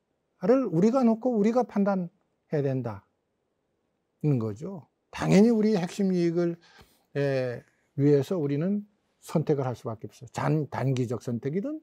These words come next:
장기적 선택이든. 그리고 선택을 하는데 저는 세, 적어도 세 가지의 어떤 기준이 있어야 된다고 보는데, 첫째는,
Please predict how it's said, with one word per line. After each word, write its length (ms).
장기적 400
선택이든. 440
그리고 240
선택을 380
하는데 480
저는 180
세, 220
적어도 240
세 200
가지의 520
어떤 260
기준이 460
있어야 200
된다고 360
보는데, 320
첫째는, 400